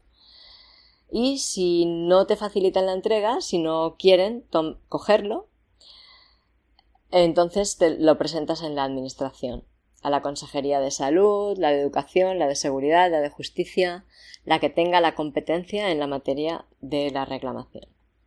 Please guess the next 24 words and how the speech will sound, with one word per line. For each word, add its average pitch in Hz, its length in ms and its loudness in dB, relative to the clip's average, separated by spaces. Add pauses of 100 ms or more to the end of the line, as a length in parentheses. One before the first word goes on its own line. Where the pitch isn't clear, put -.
(1200)
¿Y 202 120 0
para 185 220 6
qué 196 100 -2
sirve 135 340 0
reclamar?, 135 480 -6
me 135 100 -10
vas 131 180 -12
a 135 60 -8
preguntar, 127 460 -12
¿verdad? 135 280 -10 (1120)
Pues 143 180 -6
obviamente 185 540 2
tu 165 160 -2
reclamación 151 720 -2
no 160 220 2
va 156 220 2
a 151 40 -2
movilizar 139 640 0
al 131 160 0
Poder 131 280 -4
Judicial 175 540 4
en 156 140 -2
tu 151 120 0
defensa. 147 600 -2